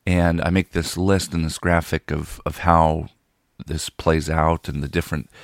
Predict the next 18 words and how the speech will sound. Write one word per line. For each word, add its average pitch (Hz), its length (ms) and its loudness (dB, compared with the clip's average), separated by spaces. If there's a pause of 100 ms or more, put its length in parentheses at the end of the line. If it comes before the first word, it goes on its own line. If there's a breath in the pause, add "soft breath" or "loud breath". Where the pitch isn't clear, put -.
(300 loud breath)
traditions 85 600 0
that - 180 -6
put - 160 -2 (180)
what 87 380 2
on 80 280 0
God. 82 460 2
And 71 220 -8 (720 loud breath)
Paul 87 640 6
certainly 92 400 2
seems 82 400 0
to 82 360 -4 (340)
kind 85 200 2
of 78 280 -6 (800)
tone 95 380 2
down 85 420 0
the 80 180 -8
anger 85 360 -2
and 73 140 -6